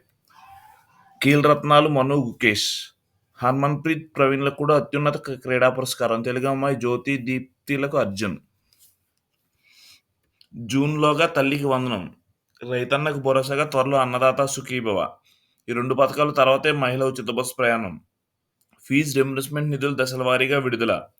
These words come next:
పాఠశాల తెరిచేలోగా మెగా డీఎస్పీ పూర్తి చేయాలి. మంత్రిమండలి సమావేశంలో నిర్ణయాలు. రెవెన్యూ సమస్యల పరిష్కారంతో జాప్యంపై సీఎం అసహనం.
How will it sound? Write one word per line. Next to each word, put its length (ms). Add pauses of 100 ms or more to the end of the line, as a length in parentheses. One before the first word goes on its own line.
(600)
పాఠశాల 460
తెరిచేలోగా 640
మెగా 300
డీఎస్పీ 340
పూర్తి 340
చేయాలి. 580 (360)
మంత్రిమండలి 540
సమావేశంలో 640
నిర్ణయాలు. 600
రెవెన్యూ 320
సమస్యల 360
పరిష్కారంతో 680
జాప్యంపై 480
సీఎం 420
అసహనం. 460